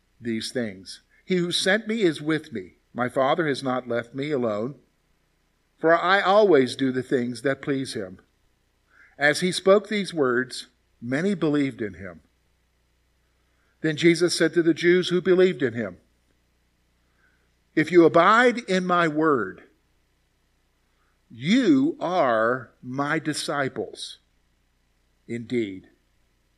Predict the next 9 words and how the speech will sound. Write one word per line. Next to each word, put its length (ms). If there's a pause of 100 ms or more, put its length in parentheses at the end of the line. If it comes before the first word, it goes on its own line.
(560)
and 120
you 140
shall 300
know 320
the 120
truth, 600 (1500)
and 220
the 100
truth 720